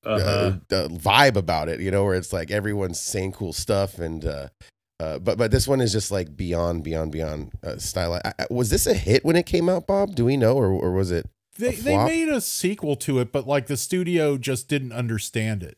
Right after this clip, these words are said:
Speaker 3: Now, what I will say is, besides the obvious nineties influence with Tarantino and other filmmakers, it's obvious a lot of people were watching this on video, um, in Hollywood back then.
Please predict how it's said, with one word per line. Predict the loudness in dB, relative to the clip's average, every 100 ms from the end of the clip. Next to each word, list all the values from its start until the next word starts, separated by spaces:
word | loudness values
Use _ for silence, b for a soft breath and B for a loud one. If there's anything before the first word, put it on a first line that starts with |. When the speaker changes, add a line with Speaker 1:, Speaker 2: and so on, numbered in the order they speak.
| -8
Speaker 3:
Now, | -2 0
what | 2 4
I | 4 2
will | 2 2
say | 2 0 0 0 -4 _ b b
is, | -2 0
besides | 0 4 4 4 2
the | 0
obvious | 2 2 2 -2 -2
nineties | 0 2 2 0 -2 -4
influence | -6 -8 -12 -12 -12 -16 -8
with | -8 -2
Tarantino | 2 2 2 0 0 2 0
and | -2
other | -2 -2
filmmakers, | -2 -2 -2 -6 -10 -10
it's | -6 -4
obvious | -4 -4 -6
a | -6
lot | -6 -6
of | -2
people | -2 0 0
were | 0
watching | 0 -2 -2 -2
this | -2 0
on | 0
video, | 2 4 4 2 0 -4 B B B B -2
um, | 2 2 2
in | 2
Hollywood | 4 4 2 0 -4 -2
back | -4 -4 -2
then. | 0 2 -2